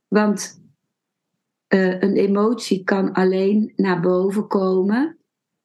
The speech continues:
als er ruimte is, als er tijd is, als er rust is,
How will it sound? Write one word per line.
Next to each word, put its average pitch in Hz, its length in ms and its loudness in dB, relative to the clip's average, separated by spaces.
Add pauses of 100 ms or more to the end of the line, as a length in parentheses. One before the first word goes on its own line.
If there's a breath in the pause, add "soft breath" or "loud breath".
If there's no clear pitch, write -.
(200)
als 202 480 -2
er 180 460 -2 (240)
ruimte 190 680 0
is, 170 520 -2
als - 280 -2
er 202 220 -2
tijd 202 460 0
is, 165 680 -4 (1300)
als 196 260 -2
er 196 120 2
rust 202 440 0
is, 160 600 -4